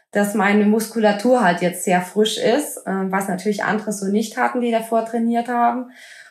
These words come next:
Und, äh, das war dann tatsächlich auch der Fall. Also ich glaube, in dem Sinne war es zwar für mich nicht die optimale Vorbereitung, aber ich kam halt sehr ausgeruht in die Tour rein und das kann auch ein Vorteil sein.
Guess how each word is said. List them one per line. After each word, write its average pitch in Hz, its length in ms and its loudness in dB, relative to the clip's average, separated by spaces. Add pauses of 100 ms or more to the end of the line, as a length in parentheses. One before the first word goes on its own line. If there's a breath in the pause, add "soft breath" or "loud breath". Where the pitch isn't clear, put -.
(140 loud breath)
Und, 214 360 2
äh, 190 240 0
das 208 200 -2
war 214 140 6
dann 214 140 4
tatsächlich 196 480 -2
auch 190 140 0
der 190 140 -2
Fall. 208 360 2
Also 185 180 -2
ich 185 100 -10
glaube, 196 300 -2
in 190 80 -2
dem 202 160 0
Sinne 214 560 0 (300)
war 220 240 4
es - 60 -8
zwar 214 160 4
für 214 140 2
mich 240 260 2
nicht 247 180 -2
die - 80 -2
optimale 190 520 0
Vorbereitung, 247 720 0
aber 208 240 0
ich - 140 -6
kam 208 340 0
halt 196 360 -2 (160)
sehr 226 360 2
ausgeruht 233 520 -2
in 202 120 0
die 185 160 -4
Tour 254 340 -4
rein 202 280 2
und 208 160 0
das 202 220 -4
kann 190 200 -4
auch 185 200 0
ein 202 60 -4
Vorteil 214 520 -2
sein. 220 460 -2